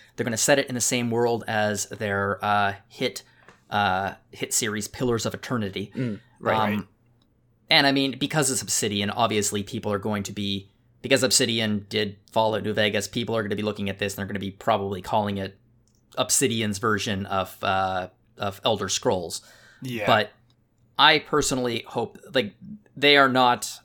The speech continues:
Speaker 1: from my understanding, this is not gonna be a double A game. This is going to be a full-blown triple A R P G experience. So I don't think we're gonna be hearing anything about this for at least, I don't know,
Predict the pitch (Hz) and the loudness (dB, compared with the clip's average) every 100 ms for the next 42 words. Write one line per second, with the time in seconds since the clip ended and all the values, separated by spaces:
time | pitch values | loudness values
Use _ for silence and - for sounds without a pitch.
0 | - - 123 139 151 123 - 175 160 131 | -14 -6 0 0 0 -4 -4 -4 -2 -2
1 | 117 - _ _ - - 127 135 123 117 | -4 -8 _ _ -6 -2 2 4 4 2
2 | 117 107 104 101 95 95 92 98 95 95 | -2 -2 0 0 -4 -6 -8 -10 -8 -10
3 | 95 101 - 110 101 104 101 104 101 98 | -8 -8 -6 -6 -4 -4 -2 -2 -2 -4
4 | - 117 104 107 101 101 98 - 110 113 | -4 -2 -2 -2 -2 -2 -4 -6 -6 -2
5 | 104 101 104 98 _ - _ _ 117 113 | 0 0 -2 -6 _ -20 _ _ 4 4
6 | 113 110 98 104 101 92 101 - - 110 | 4 -2 -2 -2 -4 -6 -4 -4 -2 -2
7 | 98 95 92 - - - 107 - 123 123 | -2 -4 -6 -6 -2 0 0 4 4 4
8 | 110 110 98 107 98 101 107 101 101 120 | 2 -4 -4 -4 -4 -4 -2 -2 -4 -4
9 | 113 101 107 101 95 92 98 98 - - | -4 -4 -4 0 -2 0 -2 -2 -6 -12
10 | - _ _ _ _ _ - - 123 110 | -20 _ _ _ _ _ -4 2 2 2
11 | - 120 117 107 - - - _ _ - | -2 -2 -2 -2 -2 -6 -10 _ _ -10
12 | 95 95 90 | -6 -4 -6